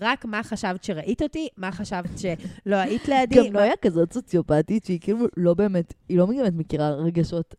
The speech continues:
Speaker 2: חמים, אנושיים, נכון? אז היא כזה... אף פעם לא קרה לי שאני כאילו נוסעת עם מישהו שאשכרה בא לי לחבק אותו.
Speaker 1: יש לי רגש, יש לי רגש.
Speaker 2: אימא'לה,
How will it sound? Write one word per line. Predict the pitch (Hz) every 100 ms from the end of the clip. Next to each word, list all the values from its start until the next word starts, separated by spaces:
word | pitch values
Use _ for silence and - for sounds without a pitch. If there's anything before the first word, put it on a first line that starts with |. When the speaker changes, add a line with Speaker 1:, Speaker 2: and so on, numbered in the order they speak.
| _ _ _ _
Speaker 2:
חמים, | - - 170 165 160
אנושיים, | 156 170 160 170 156 165 156
נכון? | 170 180 196
אז | 180
היא | 170
כזה... | - 165 170 160 - - - - - 190
אף | 214
פעם | 277 269
לא | 285
קרה | 277 277 285 294
לי | 262
שאני | - 196 190
כאילו | - 202 202
נוסעת | 190 - 220 285 285
עם | 233
מישהו | 208 196 - 185
שאשכרה | 180 190 175 170 170 175 175 190 220 - 277 254 254
בא | 240 254
לי | 285
לחבק | 254 - 202 233 277
אותו. | 285 196 160
Speaker 1:
יש | 190 190
לי | 254 214
רגש, | 214 175 156 -
יש | 175 254
לי | 254
רגש. | 170 185 160 160
Speaker 2:
אימא'לה, | 277 381 349